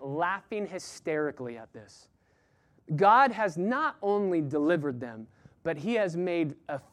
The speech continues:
fool out of their enemies. He's made a fool out of their enemies. This would bring a smile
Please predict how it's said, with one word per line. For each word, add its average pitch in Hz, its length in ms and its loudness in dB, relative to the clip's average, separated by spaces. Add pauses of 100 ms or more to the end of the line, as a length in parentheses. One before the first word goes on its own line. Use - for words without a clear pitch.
(120)
fool 180 460 2
out 139 160 -4
of 120 100 -6
their 123 160 -6
enemies. 107 520 -16 (340)
He's 214 180 -4
made 240 200 2
a 220 60 0
fool 262 540 -2
out 151 140 0
of 135 80 -2
their 131 120 -4
enemies. 117 420 -12 (200)
This 254 300 0
would 190 260 0
bring 214 340 0
a 180 60 -10
smile 214 800 -4